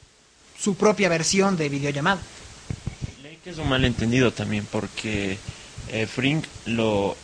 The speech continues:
Speaker 2: lo baneó debido al, a la, al tantos usuarios que empezaron a utilizar el,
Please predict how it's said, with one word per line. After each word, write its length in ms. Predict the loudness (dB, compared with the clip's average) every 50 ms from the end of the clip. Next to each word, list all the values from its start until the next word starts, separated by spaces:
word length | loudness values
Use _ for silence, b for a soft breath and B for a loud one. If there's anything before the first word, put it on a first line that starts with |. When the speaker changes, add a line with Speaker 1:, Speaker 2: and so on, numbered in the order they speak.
| -6
Speaker 2:
lo 200 | -2 0 0 2
baneó 560 | 2 2 0 0 0 0 0 0 0 0 -2 -4 -8 -10
debido 480 | -8 -8 -6 -4 -4 -4 -2 0 2 4
al, 240 | 4 2 2 -2 -6 -10 -16 -8 -4
a 100 | -4 -2
la, 240 | -2 -2 -4 -4 -6 -8 -10 -14 -12 -10
al 220 | -8 -8 -8 -8 -8
tantos 540 | -4 -2 -2 0 0 -2 -4 -6 -8 -8 -8
usuarios 680 | -10 -8 -2 2 2 2 2 2 -4 -8 -12 -16 -14 -12
que 80 | -10 -10
empezaron 460 | -8 -6 -6 -4 -2 0 0 0 -2
a 40 | -2
utilizar 680 | -4 -6 -6 -8 -8 -6 -6 -2 0 2 2 2 2 -2 -6 -14 -10 -8
el, 320 | -6 -6 -4 -6 -6 -8